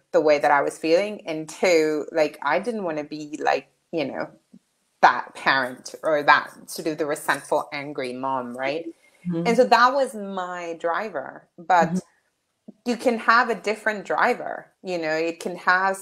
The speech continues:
Speaker 1: it, it can have, and whatever it is, you just need to sort of, you know, because I think that the, the most difficult part is the starting part.
Speaker 2: Yeah.
Speaker 1: A-, and to say, you know, and to make it a bit of like, well, you know,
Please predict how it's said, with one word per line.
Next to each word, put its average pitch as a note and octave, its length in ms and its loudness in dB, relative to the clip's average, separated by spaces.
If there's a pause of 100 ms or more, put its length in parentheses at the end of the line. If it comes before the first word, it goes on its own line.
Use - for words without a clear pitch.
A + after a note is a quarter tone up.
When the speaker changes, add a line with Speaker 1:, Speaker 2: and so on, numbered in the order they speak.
(120)
Speaker 1:
it, F#3 180 -6
it - 100 -10
can F3+ 160 -8
have, F#3 260 0
and G3 220 -6
whatever G3+ 340 0
it A3 100 -4
is, E3+ 200 -4
you F3 100 -16
just G3 220 -16
need G#3 260 -8
to G#3 100 -6
sort F3+ 220 -10
of, E3 280 6 (580)
you G#3+ 140 -6
know, F3+ 80 -2
because G3 240 -2
I G#3 80 8
think A#3+ 220 2
that G#3+ 260 0
the, F#3 240 4 (440)
the G3 100 2
most F3+ 240 0
difficult F#3+ 360 -2
part A#3 180 6
is G#3 180 -2
the E3 80 -6
starting F3 600 2
part. B3+ 440 -4 (280)
Speaker 2:
Yeah. F3 280 -6 (140)
Speaker 1:
A-, G#3 200 4
and F#3 240 2
to G3 100 -4
say, E3+ 720 6
you F#3+ 180 -10
know, D#3 300 -2
and F3+ 200 -8
to G3+ 120 -6
make G3 380 -4
it G3 120 -2
a F3 40 0
bit F3 240 2
of E3+ 160 -2
like, D#3+ 400 0
well, D3+ 420 0 (260)
you G3 100 -8
know, C#3+ 160 -8